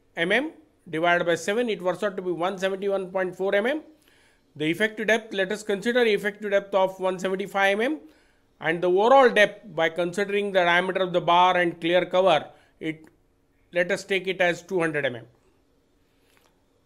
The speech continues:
The depth D may be gradually reduced to hundred M M. That means on one side it is the two hundred M M, on the other side it is hundred M M. So effective depth, it may be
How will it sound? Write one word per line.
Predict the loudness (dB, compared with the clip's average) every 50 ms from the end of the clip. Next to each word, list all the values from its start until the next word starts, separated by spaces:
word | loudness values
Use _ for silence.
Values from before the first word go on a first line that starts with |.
| _ _ _ _ _ _ -4 -2
The | -2 2
depth | 4 4 4 4 2 -4 -18 -18 -14 -6 0
D | 2 2 2 0 -4 -8 -14 _ _ _ _ _ _ _ _ _ _ _
may | -12 -6 0 4 4 4 4
be | 2 0 -4 -4 -2
gradually | 0 2 2 2 2 2 0 -2 0 0 0 0
reduced | 0 0 0 -2 -6 -6 -6 -6
to | -2
hundred | -2 -2 0 0 0 0
M | 0 0
M. | -2 -6 -8 -14 _ _ _
That | -8 -8 -8 -6
means | -6 -6 -6 -6 -4 -4
on | -4 -2 -2 -2
one | -2 -4 -4 -2
side | 0 0 0 0 0 -2
it | -4 -4
is | -4 -6 -6 -8 -12 -18 _ _ _ _ _ _ _ _ _ _
the | -4 0 2 4 4 4 4 2 2 0 -4 -18 -20 _ _ _ _ _ _ _ _ _ _ _ _ _ _ _ _ -6
two | -2 0
hundred | 2 2 2 4 2
M | 4 4
M, | 2 0 -2 -4 -10 -8
on | -6 -4 -2
the | 0 0
other | 0 2 2 0 0
side | 2 2 0 2 0
it | -2 -4 -4
is | -6 -8
hundred | -6 -8 -6 -6 -4 -4
M | -2 -2 -2
M. | -4 -4 -8 -14 _ _ _ _ _ _ _
So | _ -4 -2
effective | 0 0 0 0 -2 -4 -4 -4 -8 0 2
depth, | 2 0 0 -4 -6
it | -6 -6 -6 -6
may | -4 -4 -4
be | -4 -4 -6 -6 -10 -16